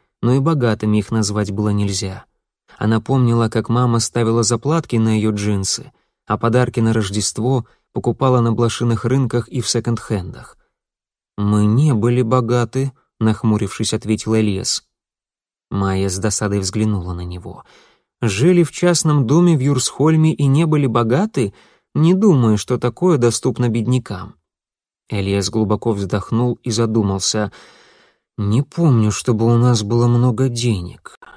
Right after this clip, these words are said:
Все деньги, что у меня есть сейчас, в тысяча девятьсот восемьдесят шестом году, я заработал в юридической фирме. Я не получал большое наследство". "Но дом в Юрсхольме", не унималась Майя.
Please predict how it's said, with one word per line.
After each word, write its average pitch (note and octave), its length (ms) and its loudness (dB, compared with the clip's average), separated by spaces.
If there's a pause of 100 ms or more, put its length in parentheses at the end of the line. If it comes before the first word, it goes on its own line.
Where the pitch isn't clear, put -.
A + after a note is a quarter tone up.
(160)
Все A#2+ 240 -4
деньги, B2+ 340 0
что A#2+ 240 -4
у A#2 40 0
меня A#2 300 2
есть A#2 280 -2
сейчас, C#3+ 560 -2
в - 120 -14
тысяча A#2 420 -4
девятьсот A2+ 460 -2
восемьдесят A2 560 -2
шестом A#2 400 -2
году, A#2 400 -2 (540)
я G#2+ 260 2
заработал A#2+ 600 0
в A2 40 -4
юридической A#2+ 800 -2
фирме. A#2+ 560 0 (400)
Я G#2+ 240 2
не A#2 120 2
получал D3+ 580 2
большое A#2 520 0
наследство". G#2+ 840 -4 (680)
"Но A#2 160 2
дом C3+ 340 2
в B2 40 -2
Юрсхольме", D3+ 880 0 (280)
не A2 120 2
унималась G2+ 580 0
Майя. F#2 460 -8